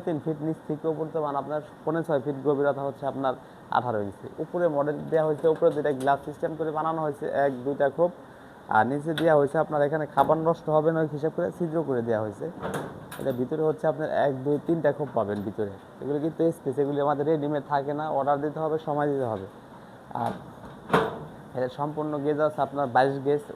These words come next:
ওয়েট আছে আপনার পঞ্চাশ কেজি ওজন। এটার প্রাইস পড়বে আপনার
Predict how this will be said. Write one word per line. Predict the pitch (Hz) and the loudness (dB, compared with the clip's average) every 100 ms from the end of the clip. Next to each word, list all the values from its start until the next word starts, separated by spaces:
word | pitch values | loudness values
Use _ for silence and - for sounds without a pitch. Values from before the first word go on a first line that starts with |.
| - | -2
ওয়েট | 123 127 143 | 0 2 0
আছে | 139 135 | -2 -4
আপনার | 131 135 127 - - - - - - - - - | -2 -4 -4 -10 -20 -20 -20 -20 -20 -20 -6 0
পঞ্চাশ | 170 180 190 - | 0 2 0 0
কেজি | 185 160 151 | -2 0 0
ওজন। | 113 101 95 104 - - | 0 -4 -8 -16 -20 -18
এটার | 120 135 131 | -6 -6 0
প্রাইস | 127 127 - | 2 2 -2
পড়বে | 139 139 135 | -4 -2 -2
আপনার | 143 | -4